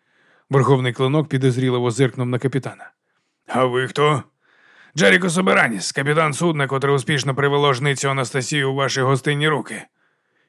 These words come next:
"Я про вас чув", мовив Танкаменін. "Вартий уваги сміттяр?" "Рятувальник", виправив Джеріко. "Я знаходжу загублене і лагоджу те, що неможливо полагодити".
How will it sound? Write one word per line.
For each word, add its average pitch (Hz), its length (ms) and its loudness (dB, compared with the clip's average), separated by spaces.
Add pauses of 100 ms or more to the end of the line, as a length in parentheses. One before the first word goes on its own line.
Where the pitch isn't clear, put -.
"Я 131 680 2 (140)
про 139 200 0
вас 139 260 -2
чув", 135 320 -2 (360)
мовив 123 360 0
Танкаменін. 127 580 -4 (600)
"Вартий 139 340 0
уваги 143 320 2
сміттяр?" 143 640 -2 (840)
"Рятувальник", 147 1000 0 (180)
виправив 123 520 0
Джеріко. 117 440 -4 (400)
"Я 147 220 2
знаходжу 151 500 2
загублене 143 640 2
і 143 40 2
лагоджу 147 420 0
те, 151 180 0
що 143 160 -2
неможливо 147 500 0
полагодити". 113 760 -2